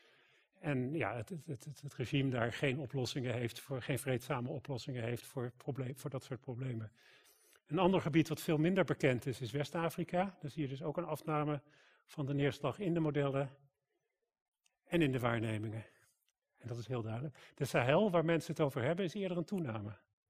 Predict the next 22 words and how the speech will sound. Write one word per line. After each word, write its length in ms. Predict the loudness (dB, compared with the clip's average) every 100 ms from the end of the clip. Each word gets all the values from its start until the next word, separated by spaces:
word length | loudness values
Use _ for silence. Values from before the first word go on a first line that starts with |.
| _ _ _ _ _ _ _ _ _ _ _
Kijk 160 | -14 -8
maar. 240 | -6 -8 _ _ _ _ _ _ _ _
Dus 120 | -12
die, 220 | -4 -2
die, 420 | -2 -2 -2 0
eh, 80 | -2 -2
die 140 | -6
verwoestijning 720 | -4 -2 -2 2 4 6 6
die 100 | 4
je 80 | 2
hebt, 200 | 2 0
nou, 140 | 2 2
de 80 |
Sahara 480 | 0 0 0 2 2
heeft 200 | 0 -2
de 60 | -2
neiging 340 | 0 0 0
naar 100 | 0
het 80 | 0
noorden 300 | 4 4 4
te 80 | -2
wandelen. 460 | -2 -2 -4 -8